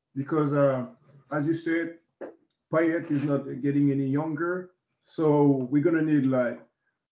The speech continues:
at least players who can play on Thursday, and if Payet can play on Sundays, I mean, we,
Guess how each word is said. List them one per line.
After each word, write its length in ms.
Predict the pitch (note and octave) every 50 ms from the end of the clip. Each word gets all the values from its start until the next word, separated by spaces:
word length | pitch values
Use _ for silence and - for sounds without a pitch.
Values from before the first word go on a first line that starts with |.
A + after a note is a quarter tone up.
| _ _ _ _ _ _ _ _ _ _ _ _
at 180 | C#3+ D3 C#3+ -
least 240 | D#3 C#3 - - -
players 420 | D3 D3 D3+ D#3 D#3 D#3 - -
who 100 | - D#3
can 200 | C#3+ D#3+ C#3+ C#3
play 180 | B2 C#3 C3+ C3+
on 140 | B2+ B2 A#2+
Thursday, 600 | - D3 D3 D#3 D3 C3 C#3 D3+ D#3 D#3 D#3 D3
and 420 | C#3 C3+ C3 C3 C3 B2+ B2 A#2+ A#2+ - _ _ _ _ _ _ _ _ _ _ _
if 180 | C#3+ C#3+ C#3+
Payet 320 | - D3+ D3 D3 C#3+ C#3+ -
can 160 | - C#3 B2+
play 140 | C3 C#3 C3
on 120 | B2+ B2
Sundays, 520 | A#2+ - - C#3+ C#3+ C#3+ D3 D3 D3+ C#3 C#3+
I 60 | C#3
mean, 360 | C#3 C#3+ C3+ B2+ B2 A#2 - _ _
we, 260 | D3 E3+ F#3+ F#3 -